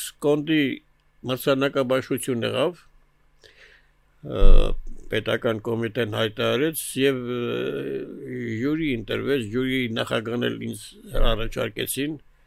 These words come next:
Ես էդ ուղղակի հիշեցի որպես շարունակություն կոնդի թեմայի, որտև, ը, կոնդը շատ վիճաբանելի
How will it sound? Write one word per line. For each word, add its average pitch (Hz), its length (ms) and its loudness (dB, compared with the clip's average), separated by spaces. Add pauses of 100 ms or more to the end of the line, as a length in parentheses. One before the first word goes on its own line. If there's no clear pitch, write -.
(520)
Ես 135 180 -4
էդ 143 160 -2
ուղղակի 143 360 2
հիշեցի 143 560 0
որպես 123 480 0 (280)
շարունակություն 123 880 -2
կոնդի 113 380 -4
թեմայի, 143 480 0
որտև, 127 400 0 (960)
ը, 123 160 -4 (2000)
կոնդը 135 380 -2 (140)
շատ 135 480 -4
վիճաբանելի 123 880 0